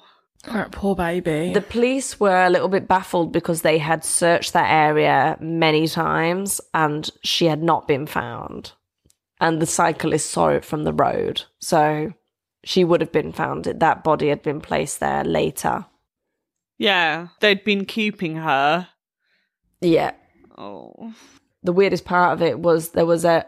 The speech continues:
Speaker 2: an adult-sized skull found next to the child's body.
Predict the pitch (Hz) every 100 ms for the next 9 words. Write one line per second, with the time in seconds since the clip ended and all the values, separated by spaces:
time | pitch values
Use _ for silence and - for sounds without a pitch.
0 | _ - 170 - 170 185 185 175 - -
1 | 170 165 165 160 - - - 208 180 143
2 | 160 170 - 170 160 160 165 - 165 160
3 | - - 170 160 156 - - 165 160 156
4 | - 175 180 220 311